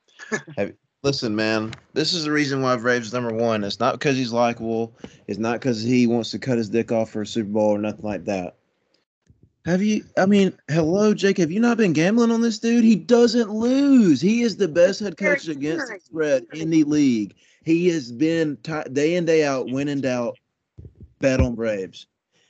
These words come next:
Speaker 2: Their team is point differential better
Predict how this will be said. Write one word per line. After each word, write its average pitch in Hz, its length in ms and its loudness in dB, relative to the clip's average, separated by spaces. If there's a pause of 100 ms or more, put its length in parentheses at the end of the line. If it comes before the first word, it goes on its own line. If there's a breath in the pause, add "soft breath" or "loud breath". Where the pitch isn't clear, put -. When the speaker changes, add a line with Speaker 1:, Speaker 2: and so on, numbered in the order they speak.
(200)
Speaker 2:
Their 143 220 2
team 170 400 -4
is 120 120 -10
point 151 380 -6
differential 147 460 -4
better 110 540 -4